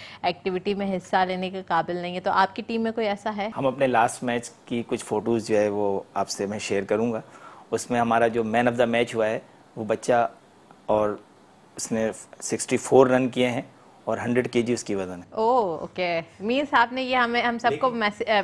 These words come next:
Speaker 1: अ, हमारे व्यूअर्स जितने भी देख रहे हैं, सबका मैसेज है कि अगर आप ओबीस भी हैं तो भी आप अच्छे प्लेयर बन सकते हैं, but उसके साथ साथ आपको मेहनत करनी पड़ेगी,
Speaker 2: जी,
Speaker 1: राइट?
Speaker 2: जी। लास्ट मैच में हमारे दो परफॉर्मर हुए,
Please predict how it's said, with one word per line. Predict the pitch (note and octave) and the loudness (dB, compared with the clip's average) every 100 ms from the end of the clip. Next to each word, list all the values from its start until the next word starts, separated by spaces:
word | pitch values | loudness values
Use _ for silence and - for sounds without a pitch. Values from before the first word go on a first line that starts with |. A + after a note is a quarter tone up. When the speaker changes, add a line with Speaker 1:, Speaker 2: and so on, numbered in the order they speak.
| G3 | 0
Speaker 1:
अ, | - G3+ G3+ | -2 -2 0
हमारे | G#3+ G3+ G#3+ | 2 2 2
व्यूअर्स | G#3+ G#3 A#3 | 0 0 -2
जितने | A#3 A#3+ | -2 -2
भी | A#3+ | -2
देख | G3+ G3+ | -2 -2
रहे | A#3 | -4
हैं, | |
सबका | A#3+ A3+ B3+ | -4 -2 -2
मैसेज | A#3 G3+ G#3 A#3 | 0 -2 -2 0
है | A#3+ A#3+ | 0 2
कि | |
अगर | A#3+ A3 | 2 2
आप | A3+ A#3 | 2 2
ओबीस | - F3+ G#3+ A#3+ - | 2 2 0 -6 -6
भी | B3+ B3 | -6 -2
हैं | G#3+ A3+ | 0 0
तो | A#3 A3+ | 0 0
भी | A3+ A#3+ | 2 4
आप | G#3+ G#3 | 4 2
अच्छे | G3 - | -4 -8
प्लेयर | G#3 F#3+ G#3 | -4 2 2
बन | G3 G3+ | 2 -2
सकते | G#3 G3+ F#3+ | -2 -6 -4
हैं, | G#3 G#3+ A3 | -4 -4 -4
but | G#3 | -6
उसके | F#3+ - G#3+ | -8 -8 -4
साथ | F#3 | -2
साथ | F#3 | 0
आपको | G#3 G3+ | 0 0
मेहनत | G3 F3+ F#3+ G#3+ | -4 -2 -4 -4
करनी | G3 F#3 | -4 -4
पड़ेगी, | F#3 D#3 D#3 D3+ - | -6 -6 -8 -8 -8
Speaker 2:
जी, | - | -2
Speaker 1:
राइट? | F#2+ G#2 | -2 -2
Speaker 2:
जी। | G2 A#2+ | -6 2
लास्ट | A2+ A#2+ - | 4 4 2
मैच | A#2+ | -2
में | A#2+ | 0
हमारे | A#2 A#2 A2+ | 0 0 0
दो | A2 A2+ A#2+ | 4 4 4
परफॉर्मर | - A#2 - A2 A2 | 2 0 4 4 4
हुए, | A2 A2+ | 2 0